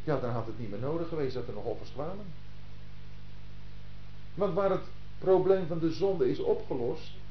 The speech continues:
daar is die reiniging volkomen tot stand gebracht.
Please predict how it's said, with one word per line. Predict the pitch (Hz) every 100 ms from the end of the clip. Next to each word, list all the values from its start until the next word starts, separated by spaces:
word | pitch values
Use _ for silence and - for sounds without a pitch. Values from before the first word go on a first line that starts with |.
| - - - - - - - - - - - - - -
daar | 156 185 180
is | 185
die | 175 165
reiniging | 190 208 190 160 156 127 - - - - - - - -
volkomen | 160 - 208 196
tot | 170 151
stand | - 208 196
gebracht. | - - 85